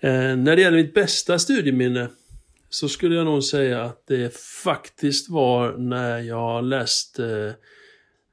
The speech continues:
eh, vetenskaplig metod och statistik på psykologprogrammet, eh, vid Uppsala universitet. Jag läste ju inte till psykolog, men jag läste en kurs i vetenskaplig teori och statistik.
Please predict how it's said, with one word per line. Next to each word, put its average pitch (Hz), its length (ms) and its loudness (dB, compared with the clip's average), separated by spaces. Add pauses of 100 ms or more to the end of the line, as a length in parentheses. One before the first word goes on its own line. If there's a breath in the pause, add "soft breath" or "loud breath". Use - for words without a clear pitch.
(100)
eh, 117 80 -10
vetenskaplig 127 760 -2
metod 127 380 -2
och 110 60 -6
statistik 131 880 -4
på 117 420 -6
psykologprogrammet, 127 1500 -6 (360 soft breath)
eh, 120 480 -8 (440)
vid 120 180 -6
Uppsala 113 300 -6
universitet. - 520 -8
Jag 131 120 2
läste 135 300 2
ju 165 40 6
inte 143 140 2
till 131 100 -4
psykolog, 165 480 4
men 117 100 0
jag 135 120 4
läste 139 340 0
en 151 200 2
kurs 160 360 0
i 151 60 0
vetenskaplig 143 640 -2
teori 135 300 -2
och 110 60 -8
statistik. - 600 -10